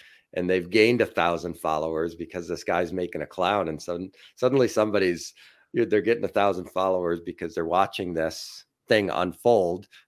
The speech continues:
and it comes out in a week that, well,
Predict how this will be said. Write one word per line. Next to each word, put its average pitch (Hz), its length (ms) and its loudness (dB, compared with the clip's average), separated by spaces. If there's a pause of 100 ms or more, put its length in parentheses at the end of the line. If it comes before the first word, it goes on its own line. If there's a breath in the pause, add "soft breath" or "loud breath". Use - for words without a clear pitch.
and 82 100 -6
it 82 100 -6
comes 95 240 -4
out 92 220 2
in 82 80 -6
a 85 60 -4
week 85 360 -6
that, 76 400 -4 (540 soft breath)
well, 139 420 2